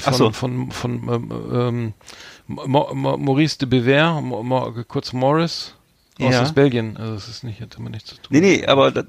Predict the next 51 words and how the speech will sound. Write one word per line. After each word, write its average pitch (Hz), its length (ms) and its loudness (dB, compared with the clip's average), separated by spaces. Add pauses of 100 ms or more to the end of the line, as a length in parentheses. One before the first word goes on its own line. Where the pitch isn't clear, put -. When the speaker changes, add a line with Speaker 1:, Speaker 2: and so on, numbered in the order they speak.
Speaker 1:
es 131 100 -4
gab - 140 2
ja 151 60 2
noch 143 100 0
einen 147 80 -4
anderen 151 240 2
dazu. - 280 -2
Ich 120 80 -4
glaub, - 160 -4
en-, 156 140 2
entweder, 170 320 2
entweder 165 300 0
war's 151 160 0
Uderzo 151 460 0
oder 160 180 -2
Goscinny, 143 400 -2
einer 131 140 0
von - 160 -8
beiden - 280 -2
war - 100 -6
auch 156 40 -2
noch 151 80 -4
mit 156 140 -6
an 147 140 -2
Bord, 135 200 2
Speaker 2:
Ach 143 60 0
Speaker 1:
meine 113 120 -2
ich. 113 60 -4
Speaker 2:
so, 156 320 0 (140)
das, - 300 -14
okay. 117 180 -8
Speaker 1:
Ja, 135 100 0
ja. 120 160 0 (120)
Speaker 2:
Okay. 117 200 -14
Speaker 1:
Nee, 143 120 4
nee, 180 60 4
Maurice, 165 320 2
ich 170 100 -10
weiß, 151 220 4
das 127 120 -10
ist - 80 -6
der, 135 100 2
der, 131 100 -2
der 127 140 -4
die 120 200 -10
Geschichten 135 480 -8
da 113 280 -6
geschrieben 135 400 -12
hat 127 100 -10
und - 140 -16
so. 110 100 -16